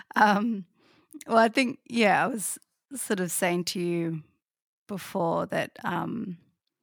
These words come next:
you know, my sort of childhood or background really bleeds into how I'm working now as an artist. So it, it was very much between, uh, two countries. Um, so I, I grew up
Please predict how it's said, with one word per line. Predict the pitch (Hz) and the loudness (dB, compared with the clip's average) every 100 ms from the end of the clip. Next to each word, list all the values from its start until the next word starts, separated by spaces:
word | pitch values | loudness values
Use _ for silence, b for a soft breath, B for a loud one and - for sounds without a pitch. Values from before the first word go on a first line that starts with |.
| _ _ _ - - - | _ _ _ -20 -20 -10
you | - 226 | -4 -2
know, | |
my | - 156 - | 0 -2 -6
sort | - | -8
of | 185 - _ _ _ _ - | -10 -12 _ _ _ _ -10
childhood | - 165 160 170 165 | -2 0 0 -2 -8
or | |
background | 165 147 - 160 151 | -6 -6 -4 -4 -4
really | 160 175 | -6 -10
bleeds | 170 156 160 160 156 | -10 -8 -8 -8 -8
into | 151 - 165 156 170 170 _ _ _ _ _ _ _ | -8 -8 -8 -10 -10 -12 _ _ _ _ _ _ _
how | 180 185 160 | -4 0 0
I'm | 165 | 0
working | 160 165 202 180 | -4 -4 -6 -2
now | 156 147 | 0 0
as | 165 | -2
an | - | -6
artist. | - - - - | -8 -8 -6 -6
So | - | -6
it, | 190 - | -10 -8
it | |
was | 220 185 | -6 -4
very | 180 170 | -2 -2
much | 160 - - | -2 -4 -8
between, | 190 - 190 185 196 175 _ _ _ _ | -10 -8 -6 -6 -6 -10 _ _ _ _
uh, | - 165 - - | -2 0 0 -4
two | 226 | -6
countries. | - 160 175 - 240 - - - 254 _ | -4 -2 -2 -4 -8 -8 -8 -10 -16 _
Um, | 170 156 147 147 196 170 _ _ _ _ _ _ - _ | -8 -6 -6 -6 -8 -12 _ _ _ _ _ _ -20 _
so | - - | -12 -10
I, | 196 202 196 202 | -6 -6 -6 -8
I | |
grew | 202 202 | -8 -6
up | 170 - | -6 -8